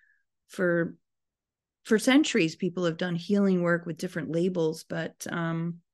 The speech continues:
I don't know exactly when it corresponded, but I, I remember there was a moment. I remember I lived on the third floor of, like, a Victorian house on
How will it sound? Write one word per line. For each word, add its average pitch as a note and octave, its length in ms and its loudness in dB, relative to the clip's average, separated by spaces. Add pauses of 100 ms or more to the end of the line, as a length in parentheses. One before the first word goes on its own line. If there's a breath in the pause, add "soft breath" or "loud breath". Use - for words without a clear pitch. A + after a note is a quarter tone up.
(760)
I D#4 100 -4
don't F4+ 220 -2
know E4 140 2
exactly C4+ 600 2
when A#3+ 180 2
it A3+ 100 -2
corresponded, G#3+ 920 0
but G3 220 0
I, G3 420 0 (400 soft breath)
I A3+ 140 4
remember A#3 720 8 (100)
there G#3 180 0
was G3+ 220 0
a G#3 40 2
moment. G#3 800 2 (360)
I G3+ 60 -4
remember G3 440 4
I F3+ 160 -2
lived G3 240 -2
on G3 120 0
the F#3 80 -2
third G3 400 2
floor G3 560 0
of, F3+ 220 -2
like, F3+ 220 -4
a F3+ 60 0
Victorian F#3 680 0
house F3+ 440 -4
on E3+ 440 -6